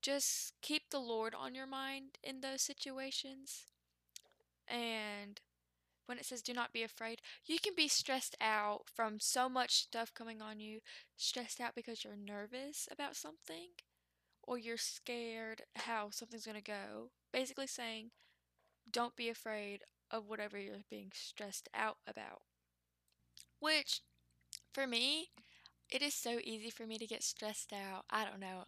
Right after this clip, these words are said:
I'm just the person that it comes easy to. I just get really quiet,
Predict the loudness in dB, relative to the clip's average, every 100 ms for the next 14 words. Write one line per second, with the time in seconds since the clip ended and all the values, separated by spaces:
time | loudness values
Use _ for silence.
0 | -8 -8 -6 -8 -8 -10 -8 -6 -6 -6
1 | -6 -6 -10 -10 -6 -6 -6 -8 -8 -6
2 | -6 -10 _ _ _ -18 -16 2 6 6
3 | 4 0 0 0 0 -2 -4 -4 -4 -6